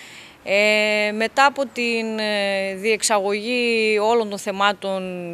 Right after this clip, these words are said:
που ήταν κανονισμένα να συζητηθούν από όλα τα μέλη των σωματείων που εκπροσωπούσαν από τα διοικητικά του συμβούλια,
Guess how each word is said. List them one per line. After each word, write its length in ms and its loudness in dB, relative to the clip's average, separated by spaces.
που 300 -2
ήταν 400 -4
κανονισμένα 680 -4
να 160 -8
συζητηθούν 640 -6
από 200 -2
όλα 140 0
τα 120 -2
μέλη 600 -4
των 140 -10
σωματείων 560 -6
που 100 -12
εκπροσωπούσαν 680 -10
από 100 -10
τα 120 -6
διοικητικά 440 -6
του 80 -12
συμβούλια, 500 -2